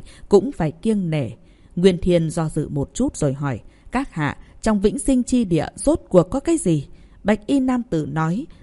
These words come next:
"Dị thú từ thời Bạch Á Kỳ không phải là thứ mà thế giới các ngươi có thể địch lại." Nói xong,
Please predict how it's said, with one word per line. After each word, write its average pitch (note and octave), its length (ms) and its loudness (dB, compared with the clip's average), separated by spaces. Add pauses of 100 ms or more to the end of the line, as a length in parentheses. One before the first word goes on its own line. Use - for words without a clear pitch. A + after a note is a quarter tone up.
(120)
"Dị F3 280 6
thú G3+ 400 2
từ F#3 140 4
thời E3+ 200 2
Bạch - 260 -4
Á F3 300 -4
Kỳ D#3 340 0
không G3 320 2
phải D3+ 160 0
là D3 120 -4
thứ F#3+ 360 0
mà A#3 140 0
thế G#3 220 0
giới G#3+ 200 0
các D#4 260 -6
ngươi A3+ 200 2
có D#4 140 -2
thể F3+ 160 2
địch D3 260 -4
lại." C3+ 220 -4 (420)
Nói E3+ 220 2
xong, E3 280 -2